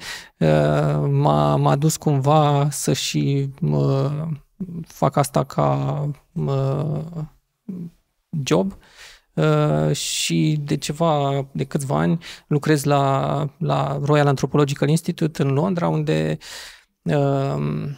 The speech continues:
uh, ca fotoarhivist, e acolo o, o arhivă de fotografii, într-adevăr, mult mai problematică și mult mai, uh,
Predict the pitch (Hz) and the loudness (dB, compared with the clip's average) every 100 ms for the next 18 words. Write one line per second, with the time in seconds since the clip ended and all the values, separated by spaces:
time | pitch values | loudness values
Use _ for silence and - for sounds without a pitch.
0 | - _ _ _ _ - 156 147 147 151 | -14 _ _ _ _ -6 -4 -2 -4 -6
1 | 160 170 156 _ - 226 - - 214 - | -10 -18 -20 _ -20 -20 -20 -18 -8 -4
2 | 143 160 151 139 - 131 170 208 - - | -2 0 0 0 -4 -2 -2 -2 -6 -14
3 | - - 202 160 160 151 - 156 147 151 | -14 -10 -4 2 2 2 2 2 2 0
4 | 156 - 165 151 147 151 156 143 165 156 | -2 -4 -4 -4 -4 -4 -4 -4 -2 -2
5 | 143 151 143 139 139 175 156 139 147 139 | -2 -4 -2 0 -2 -2 -4 -2 0 2
6 | 139 147 147 139 135 131 - 143 139 135 | 2 4 4 4 2 0 0 2 2 2
7 | 143 151 - 143 139 - 143 147 143 139 | 0 -2 -4 -2 -2 -2 0 4 4 4
8 | 135 139 160 156 151 160 - 165 147 | 2 0 -2 -4 -6 -6 -8 -4 -2